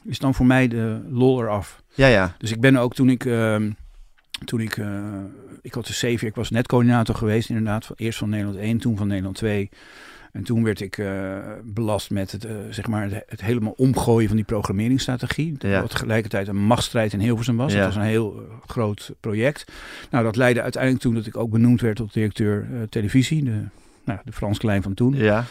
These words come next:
Speaker 1: En, ehm, maar toen ik dat was, toen ben ik er ook eigenlijk, eh, nou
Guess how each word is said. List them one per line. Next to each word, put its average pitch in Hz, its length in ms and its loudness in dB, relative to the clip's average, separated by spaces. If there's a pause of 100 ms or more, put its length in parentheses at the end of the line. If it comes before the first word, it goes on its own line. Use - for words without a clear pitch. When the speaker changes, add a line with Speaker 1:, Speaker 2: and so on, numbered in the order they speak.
(640)
Speaker 1:
En, 151 380 4
ehm, 135 600 6 (360)
maar 139 180 4
toen 170 140 8
ik 151 80 8
dat 123 140 2
was, 143 360 6 (500)
toen 139 280 8
ben 135 100 10
ik 135 80 8
er 143 80 6
ook 135 160 6
eigenlijk, 127 340 0
eh, 139 80 4 (640)
nou 131 240 0